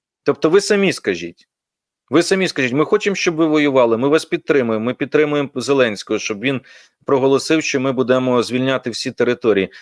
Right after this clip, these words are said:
але ми вам обмежимо допомогу і фінансування. Ну ви впишіться ще в ці можливості. Як? І от, от ключове питання: от довкола чого. Цим це пояснюється, чому були в Києві затяжні дискусії, чому зустрічі затягувались,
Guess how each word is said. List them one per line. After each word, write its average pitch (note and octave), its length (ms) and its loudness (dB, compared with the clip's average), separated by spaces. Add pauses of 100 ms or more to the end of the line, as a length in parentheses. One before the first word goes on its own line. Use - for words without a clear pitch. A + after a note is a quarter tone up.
(120)
але C#3+ 180 2
ми F#3+ 120 4
вам F#3+ 260 2
обмежимо D3 440 -2
допомогу C#3 500 -2
і B2+ 100 0
фінансування. G2+ 800 -6 (680)
Ну D3 120 2
ви G#3 100 6
впишіться F#3 680 0
ще - 180 -2
в A#2+ 60 -4
ці - 160 -4
можливості. G#2 680 -4
Як? G#2+ 460 -2 (1400)
І A#2+ 40 -4
от, E3 260 2
от F#3 180 0
ключове F3 420 0
питання: D#3+ 440 -4
от D#3 180 0
довкола D#3 400 0
чого. E3+ 260 0 (540)
Цим G#3+ 240 0
це G#3 180 0
пояснюється, D#3 800 -2
чому D3+ 420 -2
були C#3 420 4
в G2 100 -10
Києві B2+ 460 -2
затяжні B2+ 480 -4
дискусії, A2+ 680 -6
чому A2 320 -6
зустрічі C3+ 500 -4
затягувались, G2 920 -2